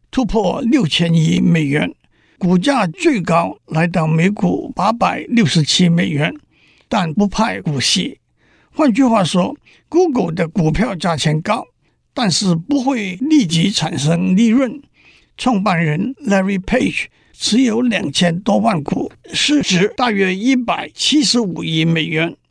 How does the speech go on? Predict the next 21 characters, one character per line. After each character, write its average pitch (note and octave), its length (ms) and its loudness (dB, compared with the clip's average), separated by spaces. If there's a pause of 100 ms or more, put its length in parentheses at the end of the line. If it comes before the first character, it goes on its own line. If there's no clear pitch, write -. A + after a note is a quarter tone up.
(440)
同 A3+ 200 4
样 A#3+ 180 2
是 - 160 0 (180)
二 A3 120 0
零 F3 400 0
一 A#3+ 140 0
六 A#3 240 2
年 D3+ 300 -2
数 F#3 220 2
据， F#3+ 320 -2 (420)
Facebook B3+ 600 0 (320)
全 F3+ 280 2
年 F3+ 280 2
营 F3+ 260 2
收 G#3+ 380 -2
两 C4 360 2
百 F#3 240 -2
七 A3 220 0
十 F#3 180 2
六 G3+ 240 4
亿， - 280 -2